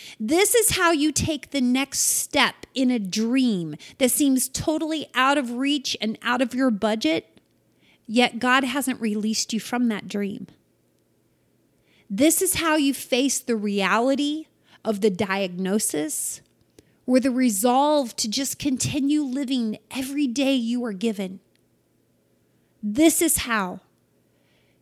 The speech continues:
You're not out here on your own. You have help.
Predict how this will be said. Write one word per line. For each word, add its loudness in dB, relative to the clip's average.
You're 0
not -2
out 0
here 0
on 0
your -2
own. 0
You 2
have -6
help. 2